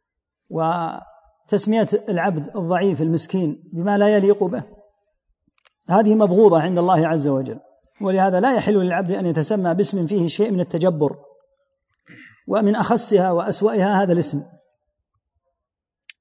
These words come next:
فلهذا قال صلى الله عليه وسلم: "أخنى الأسماء يوم القيامة عند الله رجل تسمى ملك الأملاك".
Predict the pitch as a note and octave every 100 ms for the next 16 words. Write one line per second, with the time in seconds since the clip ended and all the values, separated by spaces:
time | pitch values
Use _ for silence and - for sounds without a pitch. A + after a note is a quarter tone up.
0 | _ F#3 G3 G#3+ G#3 G#3+ A#3 - - -
1 | - _ _ _ - G#3+ A#3+ - G3+ G3
2 | G3+ F3 F3 E3 D3+ F#3+ G3 B3+ - D#3+
3 | E3 D3 - - - E3+ D#3+ - G3 G#3
4 | F3+ G#3 F#3 F3 F3 F#3 G#3 G#3+ E3 G3
5 | F3 D#3+ D3+ - - - _ - G3+ E3+
6 | F#3 F#3+ E3 G3+ F#3 F#3 G3 - - F#3
7 | E3 E3+ E3 D3 B2 -